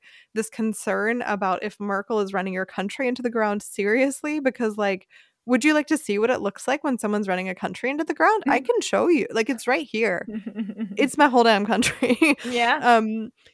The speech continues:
Speaker 1: and so it was just really hard for me. And, and sometimes in a bitter way. Like, I think this whole thinking is comparison thing sometimes does bring out parts of me that I'm not necessarily super <laughs> proud with, of,
Speaker 2: Mm-hmm.
Speaker 1: and I don't, I don't always try to lead with them because it can sound really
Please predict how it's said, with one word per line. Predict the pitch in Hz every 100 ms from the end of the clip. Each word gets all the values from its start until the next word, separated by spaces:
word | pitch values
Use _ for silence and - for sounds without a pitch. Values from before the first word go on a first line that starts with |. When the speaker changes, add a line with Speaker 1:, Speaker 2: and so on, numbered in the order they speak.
| _
Speaker 1:
and | - 262
so | - 262
it | 240
was | 240
just | 262 247
really | 240 240
hard | 220 220
for | 277
me. |
And, | 269 294
and | 294 294
sometimes | - 285 302 294
in | 269
a |
bitter | 214 214 202
way. | 214 208
Like, | 190
I | 202
think | 233 214
this | 202 -
whole | 202 196 196 -
thinking | 220 214 208
is | 196
comparison | - 208 277 269 - 214
thing | 208 190 185
sometimes | - 214 220 196 190
does | 190 202
bring | 196 196 185
out | 175 185 - _ _ _ _
parts | - 220 -
of | 196
me | 190
that | 190
I'm | 190
not | 180 -
necessarily | 190 - - 190 190 185
super | - - 214 294
<laughs> |
proud | 285 294 285
with, | 311 294
of, | - 262 277
Speaker 2:
Mm-hmm. |
Speaker 1:
and | - 214
I | 202
don't, | 208 - _ - - -
I |
don't | 294 311
always | 269 -
try | 247
to | 233
lead | 196 180 208
with | 262 277
them | 269 269
because | 233 226 214
it |
can | - 202
sound | - 190 190
really | 190 180 175